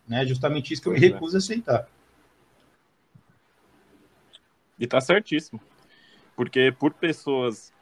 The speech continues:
Speaker 2: assim, por, por, por professores, profissionais desta,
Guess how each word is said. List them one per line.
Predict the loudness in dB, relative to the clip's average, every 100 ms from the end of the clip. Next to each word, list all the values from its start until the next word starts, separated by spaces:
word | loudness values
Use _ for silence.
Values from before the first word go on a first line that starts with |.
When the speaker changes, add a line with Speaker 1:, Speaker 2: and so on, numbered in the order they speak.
| -4
Speaker 2:
assim, | -2 -2 -8 -14 -12 -12
por, | -14 -16 -10
por, | -12
por | -10 -16
professores, | -12 -12 -10 -12 -8 -8 -8
profissionais | -10 -12 -10 -8 -6 -4 -4 -6 -10 -20 _ _ _ _ -14
desta, | -4 -4 -4 -8 -12